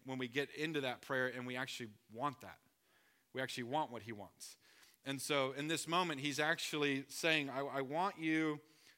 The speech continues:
to want what I want." He's saying that, I mean, I could prophesy that to you today in a very safe way, that God would say to you today, he wants you to want what he wants. That's what it means to be sons and daughters of God,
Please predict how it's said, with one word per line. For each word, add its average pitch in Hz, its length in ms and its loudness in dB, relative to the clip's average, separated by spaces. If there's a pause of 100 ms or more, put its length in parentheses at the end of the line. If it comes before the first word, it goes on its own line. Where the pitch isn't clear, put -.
(120)
to 143 80 -6
want 151 360 4
what 135 120 0
I 127 80 2
want." 127 320 -4
He's 127 160 -4
saying 160 300 0
that, 139 140 0
I 135 40 -2
mean, 139 100 -2
I 147 100 8
could 135 200 -6 (340)
prophesy 170 640 6
that 139 220 2
to 147 120 -4
you 135 80 -2
today 123 400 -2
in 127 80 -6
a 123 40 -4
very 139 220 2
safe 143 420 2
way, 110 360 2 (680)
that 120 160 -8
God 143 300 6
would 135 120 -2
say 165 240 4
to 139 160 -6
you 120 80 -2
today, 117 360 -2 (260)
he 131 120 -8
wants 143 380 -2
you 143 120 -4
to 127 140 -10
want 139 340 -4
what 110 120 -10
he 147 160 -2
wants. 117 640 -10 (640)
That's 131 180 -8
what 143 100 2
it 131 80 -4
means 139 260 -2
to 127 100 -10
be 123 100 -2
sons 120 340 -6
and 117 120 -8
daughters 110 320 -4
of 101 100 -18
God, 95 240 -10